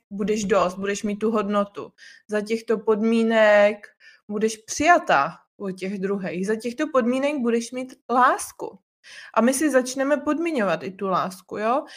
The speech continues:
Takže když splním tady toto, když mamince vyhovím, tak potom budu milovaná, jo? Potom dostanu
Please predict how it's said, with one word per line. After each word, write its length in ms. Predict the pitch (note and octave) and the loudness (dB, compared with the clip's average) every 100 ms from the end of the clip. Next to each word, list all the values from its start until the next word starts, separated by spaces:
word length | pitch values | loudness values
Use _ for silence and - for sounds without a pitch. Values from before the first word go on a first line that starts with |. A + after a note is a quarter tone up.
| - | -14
Takže 180 | A3+ A3 | -8 -4
když 220 | A#3+ A#3 | -2 -2
splním 440 | A#3 - B3+ B3 B3 | -4 -2 0 0 0
tady 240 | G#3+ E3+ | 0 0
toto, 420 | F3+ C#4+ C#4+ D4 C#4+ | -2 -4 2 4 4
když 140 | A3 | 0
mamince 480 | G3+ G3 F#3 F3+ F#3 | -2 0 0 -2 -4
vyhovím, 640 | G#3+ C#4+ D4+ C4+ C4 B3+ B3+ - _ _ | -4 0 2 4 4 4 -2 -16 _ _
tak 180 | D4+ D4+ | -2 0
potom 600 | D4 D4+ D4+ D4+ D#4 D#4 _ _ _ _ _ | 0 4 4 4 -4 -10 _ _ _ _ _
budu 260 | A#3 C#4 | -2 0
milovaná, 720 | D4+ D#4 D#4+ C4 G#3+ G3 F#3 G3+ | 2 4 4 6 4 4 0 2
jo? 180 | B3 | 2
Potom 340 | D4+ D#4+ F4 E4 | 2 0 -4 -2
dostanu 560 | C4 B3+ B3+ A3+ A3 | -4 -2 0 0 0